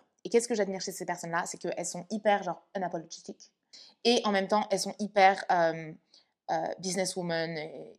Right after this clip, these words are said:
et voilà, et, et elles ont pas peur et tout. Et elles l'assument. Et elles ont plein d'entreprises, machin. Et moi, c'est quelque chose que j'ai peut-être du mal un peu à, à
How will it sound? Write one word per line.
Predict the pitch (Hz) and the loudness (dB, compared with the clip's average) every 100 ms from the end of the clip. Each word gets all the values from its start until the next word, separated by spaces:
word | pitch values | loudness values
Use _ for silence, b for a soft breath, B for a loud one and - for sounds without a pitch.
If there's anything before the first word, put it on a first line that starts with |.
| - | -8
et | 170 | 0
voilà, | 170 233 185 | 4 4 4
et, | 156 | 0
et | 120 110 107 - - - _ - | -4 -4 -6 -12 -18 -20 _ -8
elles | 165 | -8
ont | 165 | -4
pas | 160 | -4
peur | 185 185 | 4 4
et | 196 | 4
tout. | 190 277 226 - | -2 -6 -6 -8
Et | 165 | -4
elles | 156 | -2
l'assument. | 160 - 254 208 b b b b | -4 -4 -6 -6 b b b b
Et | 170 170 165 | 0 2 2
elles | 170 165 | -2 -6
ont | |
plein | 156 170 | -6 -6
d'entreprises, | 165 165 170 170 180 180 185 170 | -6 -6 -10 -6 -6 -4 -4 -6
machin. | 165 160 175 - _ _ _ _ | -8 -8 -10 -14 _ _ _ _
Et | 170 | -4
moi, | 170 185 | 2 4
c'est | 247 202 | 4 0
quelque | 170 170 | -4 -6
chose | 175 190 | -8 -4
que | 190 | -4
j'ai | 156 165 160 160 - _ _ _ _ - | -4 -2 -2 -2 -8 _ _ _ _ -8
peut-être | 180 160 - 165 | -2 -2 -4 -8
du | 165 | -4
mal | 156 156 | -2 -2
un | 151 | -4
peu | 151 156 | -6 -2
à, | 151 147 - _ _ _ | -2 -2 -8 _ _ _
à | - | -6